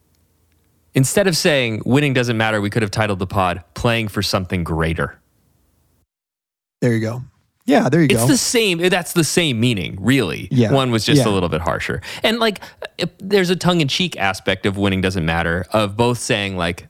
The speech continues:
Speaker 1: Lakers' arrogance is okay and back. We're trying to repeat as champions. And it's also saying, like, when are we gonna turn this on? And when are
Speaker 2: Yeah.
Speaker 1: we better?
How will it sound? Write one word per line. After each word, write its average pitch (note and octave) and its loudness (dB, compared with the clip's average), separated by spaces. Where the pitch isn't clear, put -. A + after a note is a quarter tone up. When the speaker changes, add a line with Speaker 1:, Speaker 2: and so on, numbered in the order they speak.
Speaker 1:
Lakers' B2 -2
arrogance G2+ -2
is G2 -2
okay F#2+ -2
and F#2+ -4
back. E2 -6
We're G#2 2
trying B2 0
to A2 -2
repeat G2+ -2
as E2+ -4
champions. D2+ -6
And B2 2
it's A#2 -4
also - 0
saying, G2 -2
like, F2 -2
when A#2 4
are A2+ 2
we G2+ 2
gonna E2+ -2
turn D#2 -8
this E2 -8
on? D#2 -2
And A2+ 0
when B2 6
are A#2 2
Speaker 2:
Yeah. G#2 2
Speaker 1:
we - -4
better? F2+ -2